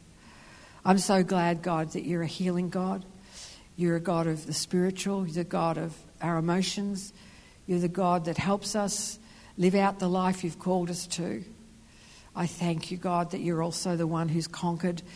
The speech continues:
our thoughts. If we submit them to Christ, we take them to you, we put them under our feet and say, "No,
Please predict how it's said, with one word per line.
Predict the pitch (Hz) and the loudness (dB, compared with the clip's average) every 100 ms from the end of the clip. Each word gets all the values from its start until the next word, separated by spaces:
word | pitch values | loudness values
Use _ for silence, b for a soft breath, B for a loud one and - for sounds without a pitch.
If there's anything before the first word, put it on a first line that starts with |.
| B B | B B
our | 180 | 2
thoughts. | 180 - 180 170 - - - - | 2 2 4 4 0 -6 -6 -6
If | 165 160 | -4 -2
we | 175 | -2
submit | - 185 160 175 175 | 0 0 2 0 0
them | 185 | -2
to | 180 | -2
Christ, | - 190 165 160 - - - - B B B B B | -4 -4 -2 -2 -4 -8 -12 -20 B B B B B
we | 170 | -6
take | 156 - 175 | -2 2 0
them | 175 196 | 0 -2
to | 185 208 | 0 0
you, | 180 165 165 160 - B B - | 0 0 -2 -6 -16 B B 0
we | 170 | 2
put | - 202 | 2 0
them | 214 196 | 2 4
under | 196 190 180 | 6 6 6
our | 170 | 4
feet | - 185 180 | 2 2 2
and | 170 | 0
say, | 170 185 170 | -2 0 0
"No, | 170 175 175 170 160 | 2 4 4 4 0